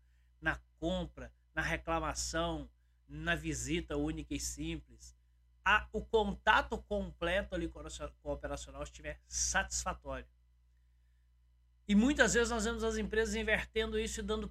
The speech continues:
pouca importância para o operacional. E eu vou te explicar um exemplo muito claro de pouca importância para o operacional. Muitas empresas criam aí os seus planos de fidelidade para cliente, por exemplo. Plano de fidelidade para cliente quer dizer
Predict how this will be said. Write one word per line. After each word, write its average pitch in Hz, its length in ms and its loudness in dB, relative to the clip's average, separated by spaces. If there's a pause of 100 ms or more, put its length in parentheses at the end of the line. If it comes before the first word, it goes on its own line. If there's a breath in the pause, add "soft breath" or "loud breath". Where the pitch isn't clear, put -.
(120)
pouca 233 400 2
importância 226 960 0
para 180 240 -2
o 165 60 -2
operacional. 143 720 -4 (400)
E 151 60 -4
eu 151 40 -2
vou 160 140 -6
te - 60 -8
explicar 165 480 -6
um 175 100 -8
exemplo 151 420 -8
muito 196 240 -12 (100)
claro 180 340 -2
de 156 120 -12
pouca - 320 -10
importância 131 540 -14
para 127 160 -12
o 123 40 -14
operacional. 123 580 -16 (1400)
Muitas 175 280 2
empresas 208 440 2
criam 220 280 2
aí 220 100 2
os 214 80 -2
seus 208 200 -2
planos 220 400 -2
de 190 80 -6
fidelidade 185 640 0
para 180 140 -6
cliente, 156 420 -2
por 143 160 -12
exemplo. 117 380 -8 (1040)
Plano 120 140 -14
de - 80 -16
fidelidade 147 580 -4
para 160 140 -12
cliente 175 400 -10
quer 190 180 -4
dizer 156 420 -6